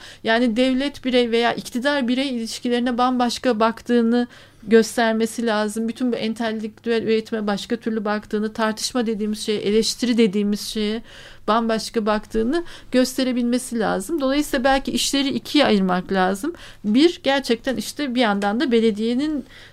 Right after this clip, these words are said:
günlük işleri hallediyor olabilmesi lazım. Ama bir de her şeyi farklı şekilde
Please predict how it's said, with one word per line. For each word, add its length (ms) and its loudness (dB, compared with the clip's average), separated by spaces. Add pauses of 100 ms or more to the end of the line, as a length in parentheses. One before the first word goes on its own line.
günlük 340 4
işleri 340 0
hallediyor 500 2
olabilmesi 640 0
lazım. 380 -2 (400)
Ama 340 0
bir 140 -2
de 220 0 (260)
her 320 -2
şeyi 640 -2 (200)
farklı 640 -2
şekilde 720 -4